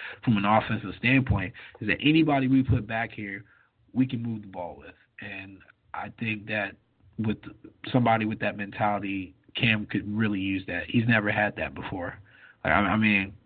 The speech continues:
let's be honest. R-, Ron Rivera, <laughs> he probably still thinks that two tight ends and, and a fullback and, and a a wishbone offense is, is the way to go, and somebody probably had to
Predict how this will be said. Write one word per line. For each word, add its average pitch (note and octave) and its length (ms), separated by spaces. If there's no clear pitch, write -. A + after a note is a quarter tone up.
let's B2 160
be A#2+ 160
honest. G#2+ 400
R-, D3 240
Ron D#3 320
Rivera, C3 520
<laughs> - 380
he C#3+ 100
probably D#3+ 480
still D3+ 200
thinks C#3+ 300
that B2 220
two D#3+ 120
tight C#3 280
ends C3+ 420
and, A2 300
and A2 180
a G2 100
fullback B2+ 560
and, G#2+ 320
and G#2+ 140
a F#2+ 460
a G#2 60
wishbone B2+ 600
offense B2 440
is, A2+ 320
is G#2+ 40
the G#2+ 80
way A#2 140
to A2 100
go, A#2 560
and A2+ 240
somebody A#2+ 300
probably B2 200
had A#2 100
to - 40